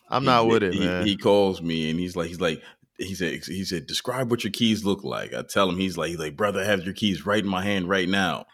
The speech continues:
Speaker 2: And I was
Speaker 1: He
Speaker 2: like,
Speaker 1: probably
Speaker 2: "All
Speaker 1: did
Speaker 2: right."
Speaker 1: say, "Brother."
Speaker 2: Yeah, he, he, he sure did
Speaker 1: <laughs>
Speaker 2: too, man. So I, I'm like, "All right, cool. I'll be over to pick 'em up." So I get there to pick 'em up, and he's like, "Hey, you know, here goes your keys. You know, I found 'em in this couch."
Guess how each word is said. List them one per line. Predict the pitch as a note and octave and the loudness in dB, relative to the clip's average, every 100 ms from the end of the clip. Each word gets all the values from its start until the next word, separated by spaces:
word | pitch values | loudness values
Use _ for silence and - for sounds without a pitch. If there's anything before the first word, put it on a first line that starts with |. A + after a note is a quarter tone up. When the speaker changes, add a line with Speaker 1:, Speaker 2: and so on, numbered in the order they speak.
| _ | _
Speaker 2:
And | E2 F2 E2+ E2 E2+ | 0 2 2 2 2
I | |
was | F2 F2 | 0 -2
Speaker 1:
He | |
Speaker 2:
like, | C#2+ C2+ | -4 2
Speaker 1:
probably | F#2 | 4
Speaker 2:
"All | G#2 G2+ | 6 6
Speaker 1:
did | G2 | 4
Speaker 2:
right." | - | 2
Speaker 1:
say, | F2 | -4
"Brother." | D#2+ F2+ E2+ E2 E2 E2 - - _ | -2 -2 0 -2 -6 -12 -20 -20 _
Speaker 2:
Yeah, | F#2 G2 | -2 0
he, | G2 | 0
he, | F#2+ G#2 | 2 2
he | G#2 G2+ | 2 0
sure | G2 G#2 | 4 4
did | A2+ F2+ D#2+ | 6 2 2
Speaker 1:
<laughs> | |
Speaker 2:
too, | F#2+ D#2+ | -2 -2
man. | D2+ D2+ D2+ | -4 -4 -4
So | - E2+ E2 E2 _ | -2 0 0 -4 _
I, | D2 F2 E2 | 2 2 0
I'm | - F#2 | -2 0
like, | E2+ D#2+ | 0 2
"All | G2 | 2
right, | F#2+ D#2+ | 2 0
cool. | - G#2+ G2 | -2 0 2
I'll | E2 D2 | 0 0
be | F2 F2 | 0 2
over | E2+ D2+ | 0 -4
to | |
pick | D2 - C#2+ | -6 -6 -6
'em | D2 | -4
up." | E2 D2+ - | 0 -2 -4
So | - | -6
I | |
get | E2+ A2+ A#2+ | -4 -4 -2
there | G#2 | -2
to | F2+ | -2
pick | - - | -4 -4
'em | F2 | 0
up, | G#2 F#2 D#2 - _ - | 2 2 0 -12 _ -4
and | E2+ | -2
he's | F2+ G2+ F#2 | 0 -4 -2
like, | E2 | -4
"Hey, | E2 G2+ G2+ | 0 0 0
you | F#2 | 0
know, | F#2+ | 0
here | F#2 F#2+ | 0 0
goes | F#2 | -2
your | E2 | -4
keys. | D#2+ A#2 A2+ A2 G#2 G2+ | 0 4 6 6 4 0
You | F#2+ | -2
know, | F#2 | -2
I | |
found | E2+ G2 F#2+ | 0 2 2
'em | F2+ | 2
in | E2+ | 0
this | E2+ E2 | -2 -4
couch." | - G#2 G2+ G2 - | -2 2 4 2 0